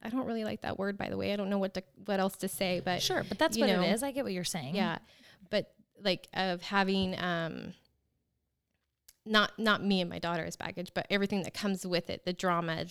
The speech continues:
Speaker 2: Sure.
Speaker 1: the ex, um, you know, and, and he has been so amazing. Like, s-,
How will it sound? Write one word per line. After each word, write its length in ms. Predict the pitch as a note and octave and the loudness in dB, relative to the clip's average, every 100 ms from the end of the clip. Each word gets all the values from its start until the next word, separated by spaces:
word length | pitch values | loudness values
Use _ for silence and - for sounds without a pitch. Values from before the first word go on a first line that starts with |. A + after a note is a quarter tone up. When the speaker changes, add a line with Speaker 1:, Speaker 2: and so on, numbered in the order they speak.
| F3 | 0
Speaker 2:
Sure. 160 | G#3 F3+ | 0 0
Speaker 1:
the 180 | F3+ E3 | -4 -2
ex, 440 | B2 - - - - | -2 -2 -8 -8 -6
um, 400 | F3 F3 - F#3+ - - _ - | -4 -4 -4 -8 -12 -20 _ -8
you 120 | F#3+ | -2
know, 280 | F3+ E3+ F3 | 0 0 0
and, 380 | - F3+ E3+ - | -2 -2 -2 -4
and 160 | - F3+ | -6 -4
he 300 | F3 G3 A3 | -4 0 0
has 280 | F#3 F3+ - | -2 -10 -10
been 360 | G#3 F#3 F3+ F3 | -8 -6 -6 -6
so 580 | - - - G#3+ G3+ G3+ | -6 -4 -2 0 2 2
amazing. 680 | F3+ F3+ - - - F#2 A3 | 0 -4 -8 -8 -8 -10 -10
Like, 140 | - G3+ | -10 -10
s-, 200 | - - | -12 -14